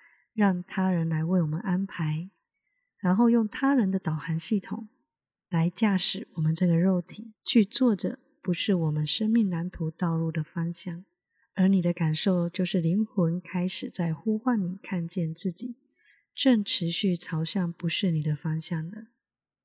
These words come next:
他提醒你该停下来检视一下，是不是要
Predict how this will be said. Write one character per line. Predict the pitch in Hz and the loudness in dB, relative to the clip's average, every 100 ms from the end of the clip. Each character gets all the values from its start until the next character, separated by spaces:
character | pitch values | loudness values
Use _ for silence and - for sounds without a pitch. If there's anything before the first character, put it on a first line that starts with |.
| _ | _
他 | 190 | -4
提 | - 170 | -2 -2
醒 | - 170 175 | -2 0 0
你 | 156 151 | -2 -4
该 | 170 170 | -4 -4
停 | - 156 160 | -4 -6 -4
下 | 247 | -2
来 | 220 180 | 0 -2
检 | - 165 151 | 0 0 0
视 | - 170 | -2 0
一 | 156 | -2
下， | 156 185 160 165 _ _ _ _ - | -2 -4 -4 -6 _ _ _ _ -8
是 | - 269 | 0 0
不 | 202 | 0
是 | - 185 | 2 4
要 | 185 175 | 6 4